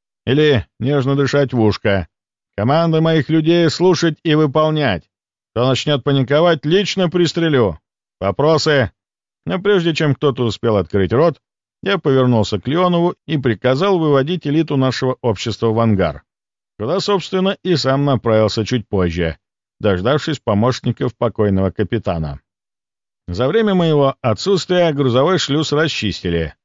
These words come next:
и сейчас в нем без проблем разместилось почти полторы сотни людей. "Все готово", — уточнил я у Фрола, оставленного за главного, пока мы с Леоновым наводили контакты с местным населением.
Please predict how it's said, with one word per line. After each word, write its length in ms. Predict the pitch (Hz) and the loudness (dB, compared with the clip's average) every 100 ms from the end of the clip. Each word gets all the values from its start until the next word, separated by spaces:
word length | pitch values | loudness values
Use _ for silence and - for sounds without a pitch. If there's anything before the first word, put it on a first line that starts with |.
| _ _ _ | _ _ _
и 60 | 92 | -6
сейчас 460 | 82 85 139 180 - | -4 -2 0 0 -2
в 40 | |
нем 220 | 160 175 | -2 0
без 160 | 147 117 | 0 -2
проблем 460 | 117 107 123 170 | 0 0 0 0
разместилось 640 | 143 98 104 - 175 185 147 | 0 2 0 0 -2 -2 -2
почти 400 | - 110 - 170 | -2 -2 -2 -4
полторы 500 | 165 135 - 110 120 | -2 -4 0 0 0
сотни 360 | - 104 - | 0 -2 0
людей. 440 | 101 107 82 69 67 _ _ _ _ _ _ _ | 0 0 -2 -6 -10 _ _ _ _ _ _ _
"Все 260 | - 135 165 | -4 0 2
готово", — 600 | 165 175 190 147 90 71 _ _ _ _ - | 2 2 2 2 0 -4 _ _ _ _ -10
уточнил 480 | 101 135 - 131 | -2 -2 0 0
я 180 | 117 117 | 2 2
у 100 | 143 | 0
Фрола, 480 | 143 143 110 87 76 _ _ _ | 0 0 0 -2 -8 _ _ _
оставленного 640 | 120 - 117 98 95 95 | -6 -2 0 0 0 -2
за 160 | 95 131 | 0 0
главного, 580 | 127 101 85 80 73 - _ _ _ _ | 2 0 0 -4 -6 -10 _ _ _ _
пока 280 | 90 104 98 | -6 -2 -2
мы 160 | 101 | -2
с 100 | 95 | -2
Леоновым 520 | 127 180 190 180 175 | -2 0 0 0 0
наводили 480 | 156 120 113 156 175 | -2 -2 -2 -2 -4
контакты 760 | 151 139 113 - 120 107 - 113 | -2 -2 -2 -2 -4 -4 -8 -6
с 100 | 110 | -4
местным 380 | 98 - 95 | -4 -4 -4
населением. 760 | 98 95 107 95 85 78 71 64 | -2 -2 -4 -4 -4 -8 -12 -16